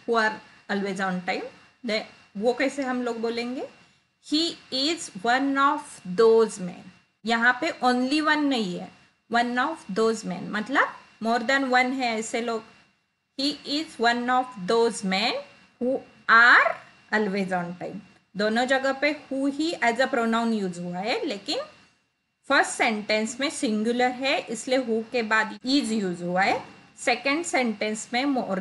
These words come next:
than one है, प्लूरल है, इसलिए who के बाद are use हुआ है। रूल नंबर सिक्स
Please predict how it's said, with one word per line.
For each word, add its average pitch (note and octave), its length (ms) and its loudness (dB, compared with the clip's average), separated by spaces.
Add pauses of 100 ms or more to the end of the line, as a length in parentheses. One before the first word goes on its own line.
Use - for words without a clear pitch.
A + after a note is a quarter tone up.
than A3+ 220 0
one G3+ 220 0
है, A#3+ 180 -2
प्लूरल G#3+ 540 -2
है, A#3+ 180 -6 (200)
इसलिए A3 480 -4
who G3+ 80 -4 (120)
के A3+ 100 -6
बाद A3+ 340 -6 (180)
are A3+ 200 6
use F3 320 -6
हुआ E3 180 -10
है। F#3 140 -10 (440)
रूल A3+ 260 4
नंबर A3+ 280 0
सिक्स - 440 -6